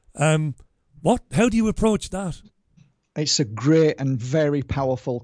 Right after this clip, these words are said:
Speaker 2: question to ask. And it's something that if you look upon science and ask science to give you an answer,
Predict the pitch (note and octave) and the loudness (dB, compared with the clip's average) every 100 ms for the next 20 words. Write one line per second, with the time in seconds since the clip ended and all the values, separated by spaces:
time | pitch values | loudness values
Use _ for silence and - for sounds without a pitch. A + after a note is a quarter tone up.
0 | - C#3 C3 - C3+ B2 C3 B2+ B2+ A2 | -8 -6 -4 -6 -6 -6 -4 -4 -4 -4
1 | - - _ - _ - B2 - E3 F3 | -8 -10 _ -20 _ -10 -4 -2 -2 -2
2 | - D3+ B2 B2+ B2+ _ _ _ _ - | -4 -4 -2 -4 -6 _ _ _ _ -10
3 | C3 C3 C3 D#3 D#3+ - D3+ C#3+ B2 A#2+ | -8 -4 0 0 -2 -4 -2 -2 -2 -2
4 | - D#3 D3+ G#2+ D#2 - - B2+ B2+ D3 | 0 0 -2 -6 -8 -12 -8 -6 -4 -2
5 | - - D3+ D#3 B2 A2+ - C3 A#2 - | -2 -2 -2 -4 -4 -8 -8 -6 -6 -6
6 | D3+ A#2 C#3 C#3+ B2+ C3 C3+ - A2 A2 | -6 -2 0 0 0 -2 -2 -4 -4 -6